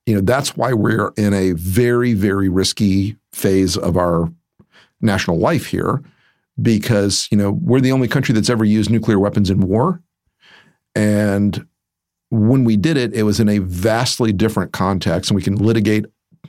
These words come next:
Japan surrendering or not all day long, but we didn't live then in a world that was so intensely globally interconnected. We were the sole nuclear power in the world at that time.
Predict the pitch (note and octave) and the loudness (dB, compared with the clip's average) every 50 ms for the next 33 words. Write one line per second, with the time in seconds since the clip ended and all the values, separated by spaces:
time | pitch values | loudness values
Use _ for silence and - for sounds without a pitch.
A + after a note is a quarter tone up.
0 | - - - G2 F#2 F#2+ F#2+ F#2+ F#2+ - - - A#2 B2 A2+ A2+ A2 G#2+ G#2 G#2 | -10 -8 -6 -6 -6 -6 -4 -4 -4 -4 -2 -2 0 2 2 2 2 2 2 2
1 | G#2 G#2 - - G2+ G#2+ A#2+ A#2+ G#2 A2+ A2 G2+ G2 G2+ G2 G#2 G#2 G2+ G2+ G2+ | 2 0 0 0 0 0 2 0 0 0 0 0 0 0 0 0 0 -2 -4 -4
2 | - - G2+ G2+ G#2 G#2+ G#2 G2+ G2+ G2+ F#2+ A2 G#2 G2+ G2 F#2+ D3 E3+ C#3 G2 | -4 -2 0 0 2 0 0 0 -2 -2 0 0 0 0 2 2 2 2 2 0
3 | E2 F2 G2+ G#2+ G#2+ - - - - - - - - _ _ _ - F3 G#2+ G2+ | 0 0 0 -2 -2 -6 -14 -20 -20 -20 -20 -20 -20 _ _ _ -4 -2 0 2
4 | E3+ G#3+ G2 G2+ G3+ - - _ _ _ _ _ _ _ _ _ _ - A2 G#2 | 2 2 2 0 0 -4 -8 _ _ _ _ _ _ _ _ _ _ 0 2 2
5 | A2+ A#2+ A2 F#2+ C3 C#3+ C#3 C#3+ C#3 D3 B2 A2+ A2 F#2+ F2+ F#2 A#2+ B2+ A#2+ A2+ | 4 2 2 2 2 2 2 0 0 0 0 0 2 0 0 0 0 2 2 2
6 | G#2+ G2 G2+ F#2+ G2 G2+ G#2 G2+ G2 G#2+ A2 - - G2 - - - G2+ G2 F#2+ | 2 0 0 0 0 0 0 0 0 -2 -2 -4 -4 -4 -2 -2 0 0 2 2
7 | G2 G2 - - G#2+ F#2+ F2+ - C#3 C3+ B2+ - - A2+ G2+ G#2+ A2 A2 G2 G#2 | 0 0 -2 -2 -2 -2 0 0 0 0 0 0 0 0 2 2 0 2 2 0
8 | G#2+ G2 G2 F2+ F#2+ F#2 - A2+ A#2 C3 C3 C3 - B2+ A2+ A2 G#2+ - - - | 0 0 0 0 -2 0 0 0 0 0 0 0 0 0 0 0 -2 -4 -8 -16
9 | - - - - _ _ A2 A2 G#2+ G#2 G2+ F#2+ G#2 G2+ F#2+ F2+ - - - - | -20 -20 -20 -20 _ _ 2 2 4 4 2 2 2 2 0 0 -2 -2 -2 0
10 | C3 B2+ C3+ B2+ B2 A2+ A#2 G#2+ G#2+ - G#2+ F#2+ G2 G#2 - - B2+ C3 C3 A#2+ | 0 0 0 0 2 2 0 0 0 0 -2 -2 -2 -4 -4 -2 -2 0 0 2
11 | A2 G#2+ G2 F2 F2+ F#2 G#2 B2+ C3+ C3 B2 B2 A2+ A2+ A#2 - - - G#2 G2+ | 2 2 2 0 0 0 0 2 2 0 0 0 -2 -2 -2 -4 -2 -2 0 0
12 | G2+ G2+ G2+ G2+ G2 | 2 2 0 0 -2